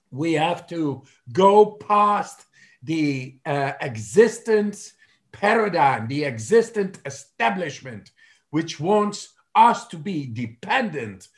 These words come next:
on them to buy what they have got, because we don't know inside how to control our mood and to, to bring down inflammation. And now we got 'em.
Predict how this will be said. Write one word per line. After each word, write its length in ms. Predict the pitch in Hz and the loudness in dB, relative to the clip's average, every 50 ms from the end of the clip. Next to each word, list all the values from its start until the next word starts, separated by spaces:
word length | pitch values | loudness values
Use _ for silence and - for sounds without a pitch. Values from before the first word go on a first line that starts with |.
| _ _ - | _ _ -8
on 240 | 143 139 139 135 131 | -4 -4 -4 -2 -2
them 440 | 117 196 196 180 175 175 175 - - - _ _ _ - | 0 2 2 2 0 -2 -6 -10 -16 -20 _ _ _ -10
to 320 | - 160 151 143 131 117 113 113 104 - | -6 -4 -2 -2 -4 -6 -10 -12 -4 0
buy 540 | - 240 247 254 262 240 226 220 202 165 143 | 2 4 6 8 6 6 6 4 0 -2 -4
what 260 | 156 190 - - - | -4 -6 -6 -4 -2
they 260 | 170 175 190 185 175 | 0 0 0 0 -2
have 280 | 156 147 147 123 113 110 | -4 -6 -6 -10 -10 -6
got, 380 | 123 156 131 143 151 151 - - _ _ _ _ _ _ - | -4 -2 -2 -2 -4 -6 -12 -20 _ _ _ _ _ _ -10
because 420 | 143 131 - 180 175 151 - - | -10 -6 -2 -2 -2 -2 -2 -6
we 180 | 180 240 247 190 | -6 -6 -4 -6
don't 420 | 131 113 202 190 175 175 180 180 | -2 2 4 4 4 4 0 -2
know 300 | 175 170 170 165 160 160 | -2 0 0 0 0 -2
inside 680 | 165 208 190 190 185 - - - 160 147 151 156 156 - - - - _ | -4 -4 -4 -4 -6 -8 -8 -6 -4 -4 -4 -6 -8 -12 -20 -20 -12 _
how 200 | - 180 190 185 | 0 0 2 0
to 140 | - - 147 | 0 -2 -8
control 640 | - - 160 139 120 - - 156 156 151 147 143 - | -8 -8 -8 -8 -8 -8 -4 -2 -2 -2 -2 -2 -4
our 320 | 151 139 135 131 135 135 | -4 -4 -2 -2 -2 -4
mood 380 | 131 131 135 135 131 131 123 - - _ _ _ _ _ | -4 -4 -4 -4 -4 -6 -8 -10 -14 _ _ _ _ _
and 180 | - 147 139 131 | -6 -6 -6 -6
to, 260 | 139 135 113 123 120 | -6 -10 -12 -10 -10
to 220 | 113 113 - 127 120 | -10 -10 -10 -12 -10
bring 400 | 107 117 127 131 123 117 113 - _ _ _ - | -6 -4 -4 -4 -4 -6 -8 -12 _ _ _ -14
down 440 | 107 - 131 123 117 113 110 113 117 139 | -8 -4 -2 -2 -2 -2 -2 -4 -6 -8
inflammation. 680 | 127 110 113 135 127 117 123 123 113 113 107 92 - _ _ _ - | -10 -10 -8 -6 -6 -4 -4 -4 -6 -8 -10 -14 -16 _ _ _ -14
And 140 | 131 123 127 | -10 -4 2
now 240 | 151 165 175 175 | 4 6 6 6
we 120 | 170 160 143 | 4 0 -2
got 240 | - 185 170 147 123 | 0 0 0 0 -2
'em. 100 | 92 | -4